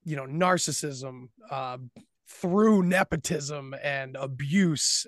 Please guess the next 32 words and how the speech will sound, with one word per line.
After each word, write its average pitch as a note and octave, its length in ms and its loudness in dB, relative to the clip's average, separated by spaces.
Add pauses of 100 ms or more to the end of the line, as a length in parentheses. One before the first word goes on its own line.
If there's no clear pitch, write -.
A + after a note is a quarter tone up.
and C3+ 260 -12
all D#3 360 -2
of B2+ 160 -10
that D#3 240 -2
kind C3 180 -10
of B2+ 80 -16
thing? - 200 -16 (200)
Could C#4+ 120 2
it G#3 100 -2
be A#3 80 0
trauma? E3 560 0 (320)
'Cause F3+ 100 -2
that's A3 220 2
the A#3+ 120 0
angle G3 280 2
I've F3+ 160 2
been E3 160 -2
kind F3 180 -4
of C#3+ 140 -8
curious D#3+ 380 -2
about C3+ 260 -6
lately. B2+ 400 -14 (440)
And D3+ 80 -4
I'm D3+ 80 -4
curious F#3 300 2
what E3 120 0
you D#3+ 100 -6
guys D3 220 -4
might C#3 180 -10
think C3+ 180 -14
of C#3+ 60 -12
that. B2+ 180 -14